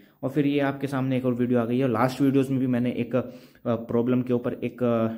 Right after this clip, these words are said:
टेस्टिंग के ऊपर बात करी थी जिसमें कुछ ऐसे ही, अ, केमिकल्स वगैरह निकल के आए थे, कुछ प्रॉब्लम के बारे में बात की थी, उसको भी आप देख लें। मैं डिस्क्रिप्शन में लिंक डाल दूंगा। सीरियस मुद्दा है, सबको अवेयर होना पड़ेगा, ठीक है। तो यार यही था आज का मुद्दा, मैं इतना ही कहूँगा यार।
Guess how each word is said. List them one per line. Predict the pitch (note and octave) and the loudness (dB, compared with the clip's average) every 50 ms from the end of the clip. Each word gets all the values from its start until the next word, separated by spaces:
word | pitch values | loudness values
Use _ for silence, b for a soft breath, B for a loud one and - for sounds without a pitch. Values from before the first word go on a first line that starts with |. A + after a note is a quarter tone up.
| - - | -6 -4
टेस्टिंग | - A#2+ A#2 - - B2+ C3 | -2 -2 -2 -2 -2 -2 0
के | B2+ | 0
ऊपर | C3 B2+ B2+ | 0 0 0
बात | A2+ A#2+ A2+ A2+ A2+ | 0 -2 -2 -4 -4
करी | - A2+ A#2 | -4 -4 -2
थी | A#2+ D3+ D3 | -2 -4 -4
जिसमें | B2 A2+ - B2+ B2+ | -6 -6 -4 -6 -4
कुछ | B2+ B2+ B2 | -4 -4 -4
ऐसे | - C#3 A#2 A#2 | -4 -4 -2 -2
ही, | A#2 B2 B2+ B2+ B2+ B B B B B - | -2 0 0 0 0 B B B B B -6
अ, | A2+ | -6
केमिकल्स | A2+ A2+ A2+ A2+ A2+ A2+ A2 A#2 A2+ A2+ A2+ | -4 -2 0 0 2 2 2 2 0 0 -2
वगैरह | A2 A2 A2 A2 G#2+ A2 | -2 -2 -2 -2 -2 -2
निकल | G#2+ G#2 G2+ G#2+ G#2+ | -4 -4 -6 -6 -6
के | G#2+ A2 | -6 -6
आए | G#2 G2+ G2+ G2+ - | -4 -4 -4 -4 -6
थे, | A#2 | -6
कुछ | A2+ A2+ G#2+ - - | -6 -6 -8 -10 -12
प्रॉब्लम | - - _ - G#2+ G#2 G#2+ A2 A2 A2+ | -20 -12 _ -4 -2 -2 -2 -2 -2 -2
के | A2+ A2+ | -2 -4
बारे | G#2 G#2 G2+ G#2+ | -4 -4 -4 -4
में | G#2+ G#2+ G#2 | -4 -4 -4
बात | G2+ G#2 G2+ - | -4 -6 -6 -6
की | - A#2+ | -6 -2
थी, | A#2+ C#3+ C#3 C#3+ B B B B B - | -2 -2 -2 -2 B B B B B -8
उसको | B2+ A#2 - - D3 D3 | -8 -8 -4 0 0 2
भी | C#3+ D3 | 4 4
आप | C#3 C3+ C3+ C3+ | 2 2 0 -2
देख | B2 B2 B2+ A#2+ B2+ | 0 0 0 0 0
लें। | B2+ C3 | -2 -4
मैं | B2+ B2+ A#2+ | -4 -4 -4
डिस्क्रिप्शन | A#2+ B2 - - A#2 A2+ - B2 | -6 -6 -8 -8 -8 -6 -4 -4
में | A#2 A#2 A#2 | -2 -2 0
लिंक | A2 A2 A2+ A2+ A#2+ A#2 A#2+ | 0 0 2 2 0 0 0
डाल | A2+ G#2+ A2 A2+ A2 | 0 0 0 0 0
दूंगा। | A#2 A#2 A#2 A2+ A2+ A2+ A2+ A#2 A#2 B B B B - | 0 0 -2 -2 -2 -2 -4 -4 -6 B B B B -12
सीरियस | - - C3 B2 B2 B2+ A#2+ B2+ | -4 0 2 2 4 2 2 0
मुद्दा | B2 A#2 A2+ A#2+ A#2+ | -2 -2 -2 -4 -4
है, | A#2+ B2+ B2 B2 | -2 -4 -4 -6
सबको | - A2+ G#2+ - - A#2 | -6 -8 -10 -6 -4 -4
अवेयर | A2+ A2+ A2+ A2 | -2 0 0 -2
होना | A2 A2 A2 G#2+ A2+ B2+ B2+ | -2 -4 -4 -4 -2 -2 -2
पड़ेगा, | B2+ A#2 A2+ A#2 A2+ A#2 A#2 A#2 A#2 B B B B - | -2 -2 -2 -2 0 -2 -2 -4 -6 B B B B -2
ठीक | - B2+ B2 | 0 0 2
है। | C3 B2+ | 0 -2
तो | B2+ - - - - A#2+ | -2 -6 -14 -8 -6 -2
यार | A#2 A#2+ B2 B2 | 0 0 0 2
यही | B2 A#2+ A#2 B2+ C3+ C#3 | 2 0 2 2 0 0
था | C#3 C3+ C3 | -2 -4 -4
आज | B2+ C3 B2 B2 B2 | -2 -2 -2 -4 -4
का | - C3 B2 | -6 -4 -4
मुद्दा, | B2 A#2+ A2+ A2+ A#2+ B2 | -2 -2 -4 -2 -2 -2
मैं | B2 B2 A#2+ | -2 -2 -2
इतना | A#2 A#2+ A#2 B2 | -2 -2 -2 -2
ही | B2+ B2 | -2 -2
कहूँगा | B2 A2+ A2+ A#2 A#2 A#2+ | -2 -4 -2 -2 -2 -2
यार। | A#2+ A#2 A#2+ A#2 A#2+ - | -2 -4 -4 -4 -6 -10